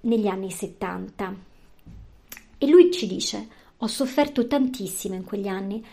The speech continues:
nel vedere la terra dell'intera nostra diocesi trivellata da una società multinazionale franco-belga. I minatori, che erano i nostri parrocchiani, prendevano un uovo al giorno come salario,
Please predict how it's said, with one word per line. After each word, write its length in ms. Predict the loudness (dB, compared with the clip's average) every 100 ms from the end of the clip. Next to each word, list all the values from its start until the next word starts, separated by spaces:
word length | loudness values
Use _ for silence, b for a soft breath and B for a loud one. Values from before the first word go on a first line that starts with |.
| B 0
nel 220 | 4 6
vedere 460 | 8 10 10 8 4
la 140 | 0
terra 540 | 2 2 2 0 -6 -6
dell'intera 640 | 2 2 2 0 4 4
nostra 540 | 4 -2 -8 -8 -8 B B B B
diocesi 760 | 4 6 6 4 -2 -4 -6 -4
trivellata 720 | 2 6 8 6 2 -2 -6 -2
da 100 | 2
una 140 | 2
società 420 | 2 0 0 2 4
multinazionale 1000 | 6 6 4 2 0 0 0 2 2 0
franco-belga. 1000 | -2 -4 -2 -2 0 0 -2 -4 -8 -10 -16 _ B B B B -4
I 80 | 2
minatori, 840 | 4 4 6 6 6 4 0 -4 -8
che 120 | -6
erano 320 | -4 -4 -6 -4
i 100 | -4
nostri 320 | -4 -6 -4
parrocchiani, 760 | -2 -4 -4 -4 -4 -4 -6 -10 b b b _ -6
prendevano 680 | 0 2 2 2 0 0 2
un 220 | 6 8
uovo 460 | 8 6 2 0 2
al 220 | 0 0
giorno 420 | 0 0 0 -4
come 180 | -6 -8
salario, 640 | -8 -4 -4 -4 -6 -8